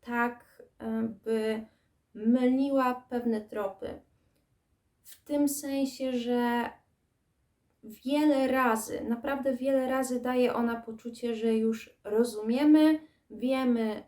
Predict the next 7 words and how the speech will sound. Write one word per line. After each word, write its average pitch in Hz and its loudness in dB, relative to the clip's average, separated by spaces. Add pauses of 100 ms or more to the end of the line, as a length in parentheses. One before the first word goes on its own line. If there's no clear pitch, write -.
(140)
dokąd 254 -2
zmierzamy 294 2
w 294 -10
tej 294 -4
historii, 302 -4 (500)
a 330 2
autor 311 2